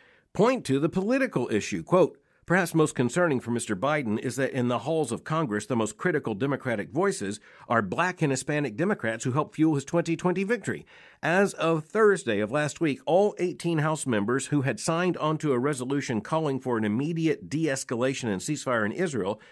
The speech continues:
and occupied Palestine were people of color." Well, now we're looking at a very interesting development. It's interesting to the New York Times. It's interesting to the Biden administration and the president's reelection campaign. It should be interesting to all of us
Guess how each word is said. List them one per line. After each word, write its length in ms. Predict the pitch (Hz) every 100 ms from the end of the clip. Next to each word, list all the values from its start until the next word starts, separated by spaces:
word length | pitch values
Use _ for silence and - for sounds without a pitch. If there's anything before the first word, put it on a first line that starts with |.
| -
and 100 | 127
occupied 460 | 135 131 123 113 104
Palestine 580 | 185 175 - 117 110 107
were 120 | 131
people 360 | 131 143 120 123
of 180 | 113 -
color." 460 | - 143 101 71 - - - - - _ _
Well, 160 | 131 151
now 160 | 180
we're 120 | 175
looking 320 | 143 139 139 117
at 80 |
a 40 | 107
very 280 | 104 147 147
interesting 600 | 123 110 120 - 110 98
development. 400 | 107 131 90 104
It's 100 | 139
interesting 380 | 175 156 127
to 120 | 110 113
the 80 |
New 100 | 101
York 200 | 107 104
Times. 500 | - 143 98 110 113
It's 240 | 117 117 -
interesting 640 | - 131 117 107 - 107 101
to 140 | 117
the 100 | 87
Biden 380 | 80 120 156 127
administration 800 | 98 90 92 - 85 78 117 120
and 160 | 107 98
the 60 |
president's 580 | 87 135 120 110 104 85
reelection 640 | 101 101 85 151 - 98
campaign. 520 | 85 90 76 95 90 123
It 60 |
should 140 | - 113
be 160 | 90
interesting 400 | 127 123 - 104
to 120 | 85
all 280 | 98 135 180
of 100 | 92
us 220 | 78 -